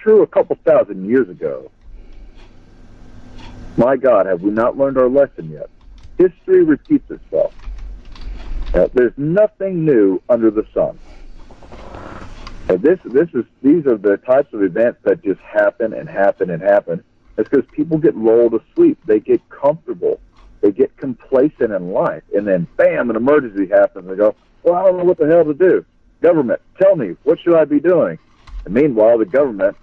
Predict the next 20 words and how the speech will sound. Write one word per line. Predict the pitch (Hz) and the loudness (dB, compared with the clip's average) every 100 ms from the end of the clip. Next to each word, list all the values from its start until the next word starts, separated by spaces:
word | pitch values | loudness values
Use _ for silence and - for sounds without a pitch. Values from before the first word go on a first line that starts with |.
| _ _ | _ _
is | 95 - | -10 0
sitting | 123 113 | 0 0
there | 113 107 _ _ 98 | -2 -2 _ _ 0
rubbing | 123 143 135 | 2 2 0
its | 110 - | -6 -6
hands | 139 151 110 | -2 -2 -2
together | 95 101 110 | -2 2 2
like | 107 101 | 2 0
the | 98 | -4
bad | 87 110 113 | -2 0 0
guy | 110 110 107 | 0 -2 -2
on | 101 | -6
The | 87 - | -8 -4
Simpsons. | 160 - 95 92 | -4 -4 -10 -10
I, | 92 110 | -10 -12
I | 110 | -8
can't | - 113 | -6 -6
remember | 101 117 95 95 | -4 -4 -2 -2
his | 87 | -2
name. | 120 110 95 | -2 -2 -4